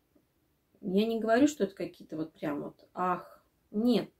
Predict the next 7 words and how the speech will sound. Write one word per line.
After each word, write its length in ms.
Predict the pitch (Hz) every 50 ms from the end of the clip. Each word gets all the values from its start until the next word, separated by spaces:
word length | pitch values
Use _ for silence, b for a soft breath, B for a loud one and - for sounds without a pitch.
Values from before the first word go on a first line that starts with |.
| _ _ _
ведь 140 | - - -
самое 360 | - 254 269 277 247 214 190
главное — 500 | 185 190 190 190 185 190 196 175 175 175 175
внимание. 720 | 175 175 175 175 165 156 147 147 156 165 - - 196 202 _ _ _ _ _ _ _ _ _ _ _ _ _ _ _ _ _ _ _ _ _ _ _ _ _ _ _ _ _ _ _ _ _ _ _ _ _ _
Поэтому, 540 | _ 185 180 185 190 185 - 180 180 175 175
да, 200 | 175 170 160 160
подарки 760 | - - 175 175 - 175 165 160 - _ - - 156 151 156